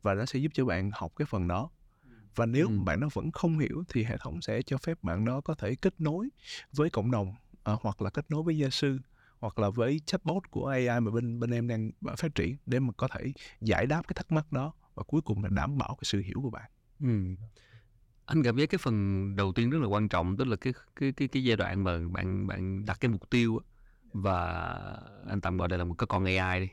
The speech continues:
Speaker 2: một
Speaker 1: Dạ.
Speaker 2: cái, một cái sản phẩm trí tuệ nhân tạo, thì để hiểu cái bạn đó, để có thể đưa ra cái bài thi như bài test như em nói, rồi bắt đầu làm bài test xong lại càng hiểu hơn nữa,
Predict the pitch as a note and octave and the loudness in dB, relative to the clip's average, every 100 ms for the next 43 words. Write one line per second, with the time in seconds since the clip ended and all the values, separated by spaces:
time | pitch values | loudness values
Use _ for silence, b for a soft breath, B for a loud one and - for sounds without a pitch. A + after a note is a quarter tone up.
0 | - G#2+ F2+ G2 G2+ F2 F2 F#2 F2 F2 | -6 -4 0 0 0 0 0 -2 -2 0
1 | A2+ F2+ F2 E2+ D#2+ E2 F#2+ - F2 - | 0 0 0 0 -2 -4 -8 -4 -4 -4
2 | b b b b F#2+ G#2 A2 D#2+ A#2 F#2+ | b b b b 0 2 2 2 0 0
3 | F2+ G#2+ A#2 G2 A2 A2 G#2 G2 F#2+ F#2+ | 0 0 2 0 0 2 2 2 0 0
4 | G#2+ E2+ E2 - A2 G2+ G2+ F#2 - A#2 | -2 -2 -2 -2 0 0 0 -2 0 -2
5 | - A2 G2 F#2+ A2 G#2 G#2 F2+ D#2+ D#2+ | 0 0 0 0 0 -2 -2 -2 -4 -6
6 | - F2+ F#2 F2 F2+ B2 - A#2+ G#2 G2+ | -4 0 0 0 0 0 0 0 0 0
7 | F2+ F2 F2+ F2 G2 C3 A2 E2+ G#2 | 0 0 -2 0 0 2 2 2 -2